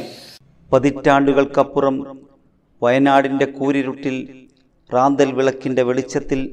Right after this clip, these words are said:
അദ്ദേഹം നടത്തിയ ഖുർആൻ പഠന ക്ലാസുകൾ അനേകം പേർക്ക് വെളിച്ചം ലഭിക്കാൻ കാരണമായി. വയനാടിൻ്റെ മുജദ്ദിദ് എന്ന് വിശേഷിപ്പിക്കാവുന്ന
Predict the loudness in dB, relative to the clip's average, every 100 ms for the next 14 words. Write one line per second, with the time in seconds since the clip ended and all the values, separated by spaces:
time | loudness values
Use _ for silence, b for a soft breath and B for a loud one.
0 | -6 -2 -2 -2 -4 -4 -6 -4 -4 -4
1 | -4 -2 -2 -4 -4 -4 -2 -2 0 0
2 | 0 -4 -4 -8 -20 _ _ _ _ _
3 | _ _ _ -4 2 2 2 2 4 2
4 | 2 -2 -2 -2 0 0 -2 -4 -4 -2
5 | 0 0 0 0 -4 -6 -10 -16 -20 _
6 | _ _ _ _ _ _ -4 -2 2 2
7 | 0 0 -2 -2 0 0 0 -4 -2 0
8 | -2 -4 -4 -6 -6 -2 0 0 0 2
9 | 2 0